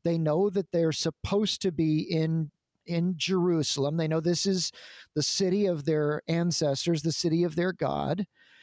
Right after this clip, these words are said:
But when they get there, they say, "Tell us about this." They, they wanna understand why they have just spent these fifty-two days building this, this, uh,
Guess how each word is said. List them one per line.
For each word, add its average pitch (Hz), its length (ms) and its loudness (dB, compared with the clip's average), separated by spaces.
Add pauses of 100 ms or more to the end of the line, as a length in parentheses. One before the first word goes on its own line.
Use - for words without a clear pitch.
(180)
But 160 80 2
when 165 140 2
they 156 140 2
get 220 320 -2
there, 131 180 2
they 131 100 0
say, 135 320 -2
"Tell 151 280 -4
us - 120 -2
about - 340 -6
this." - 300 -8 (280)
They, 143 160 0
they 147 160 0
wanna 151 260 -2
understand 151 800 -2 (280)
why 151 420 0
they 139 160 0
have 135 160 0
just 135 220 -2
spent 143 260 -4
these 127 240 -4
fifty-two 135 480 -2
days 123 320 0
building 123 380 -2
this, 117 340 -4
this, 117 340 -6
uh, 117 240 -4